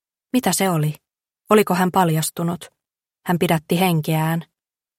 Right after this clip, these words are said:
Oli taas aivan hiljaista. Ehkä se oli ollut vain lintu.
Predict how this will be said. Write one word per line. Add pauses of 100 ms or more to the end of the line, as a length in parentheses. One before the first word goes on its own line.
Oli
taas
aivan
hiljaista. (880)
Ehkä
se
oli
ollut
vain
lintu.